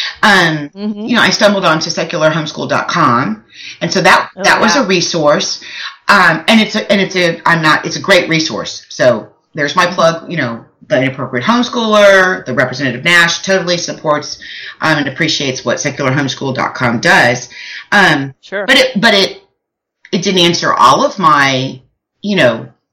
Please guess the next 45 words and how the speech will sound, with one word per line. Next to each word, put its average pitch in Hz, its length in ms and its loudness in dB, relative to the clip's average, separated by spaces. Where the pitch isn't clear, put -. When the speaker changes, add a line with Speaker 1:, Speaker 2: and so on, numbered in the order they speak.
Speaker 1:
it 185 80 -2
didn't 202 160 -4
address 160 280 0
all 147 140 2
my 269 140 2
needs, 165 480 0
as, - 280 0
as 214 180 0
no 247 240 2
one 202 200 2
thing 160 260 0
can. 175 360 -4
And 233 180 4
I 240 140 6
Speaker 2:
Right, - 100 0
Speaker 1:
think 294 160 2
Speaker 2:
sure. 208 80 4
Speaker 1:
that's - 200 0
kind 226 200 -2
of 165 80 -2
the 156 80 0
point. 185 500 -4
You 220 100 2
know, 202 80 4
if - 260 -2
everybody 233 720 2
liked 175 640 0
only 240 320 2
strawberry 196 640 4
ice - 320 0
cream, 143 520 -4
Speaker 2:
<laughs> 220 680 -2
Speaker 1:
then, 214 140 -2
oh 254 120 4
my 247 140 2
God, 240 200 2
there'd 208 140 -4
never 208 220 -2
be, 202 140 -6
there 214 120 0
would 185 120 -2
have 175 80 -6
never 185 180 -2
been 175 160 -6
chocolate. - 500 -6